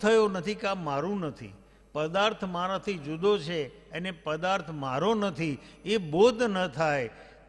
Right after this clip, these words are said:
ત્યાં સુધી અંદરમાં ત્યાગ ઘટિત થતો નથી.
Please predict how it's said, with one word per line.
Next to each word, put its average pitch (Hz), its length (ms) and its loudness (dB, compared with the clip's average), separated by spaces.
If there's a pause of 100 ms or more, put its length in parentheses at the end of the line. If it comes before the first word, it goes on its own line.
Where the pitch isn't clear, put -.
(180)
ત્યાં 190 380 0
સુધી 185 480 -6
અંદરમાં 165 960 -4
ત્યાગ 139 340 -2 (160)
ઘટિત 131 520 -6
થતો 120 360 -8
નથી. 110 340 -12